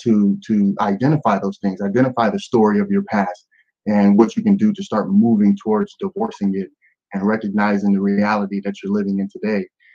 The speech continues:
And then U P W kicked it up a notch, you know, by, uh, digging in deeper,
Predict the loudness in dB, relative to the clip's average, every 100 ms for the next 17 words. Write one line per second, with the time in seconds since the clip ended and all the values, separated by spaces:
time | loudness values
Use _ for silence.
0 | _ 0 2 4 4 4 2 4 4 2
1 | -2 0 -2 0 -2 -2 0 0 0 -4
2 | -12 _ _ _ -6 0 2 2 2 0
3 | 0 -4 -6 -6 -6 -8 -8 -2 0 2
4 | 2 2 0 0 -4